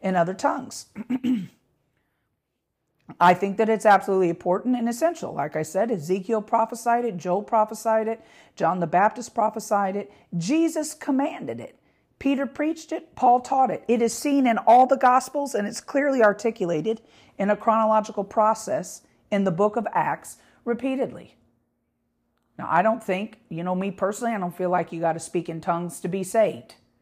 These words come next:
The same way as I don't think you have to be water baptized to be saved. Because, again, anytime you take the Word of God and you look at it,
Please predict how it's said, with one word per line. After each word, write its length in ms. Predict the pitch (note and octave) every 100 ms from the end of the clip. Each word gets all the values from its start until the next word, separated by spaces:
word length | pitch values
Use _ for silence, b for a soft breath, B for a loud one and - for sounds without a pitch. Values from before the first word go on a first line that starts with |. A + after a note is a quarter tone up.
| _ _ _ _ -
The 80 | D3
same 340 | - F#3 F3
way 160 | F3 F#3
as 80 |
I 100 | F3
don't 220 | E3+ F3+ -
think 220 | F3 F3
you 100 | F3
have 200 | F3 -
to 60 |
be 120 | F3+ F3
water 280 | F#3+ A3+
baptized 640 | F#3 D3+ - - B2 C#3 -
to 60 |
be 160 | B2 B2+
saved. 440 | - G2 B1+ - _ _ _ _ _ -
Because, 480 | D#3+ F3 D#3 D3+ b b _ _ -
again, 480 | D#3+ D#3 A3 G#3+ G3
anytime 760 | F3 F#3 F#3 G3 F#3 F#3 F#3 b b _ _
you 220 | E3 F#3+
take 300 | F#3 G#3 A3
the 120 | B3
Word 260 | A3+ G3+ G3
of 160 | A3+ G3+
God 460 | D#3+ D#3 D#3 A3 - _ _ _ _ _ _ _ -
and 180 | G3
you 140 | G3 G#3+
look 260 | C4 D#4
at 240 | G3+ D3+ C#3
it, 340 | D#3 F3+ -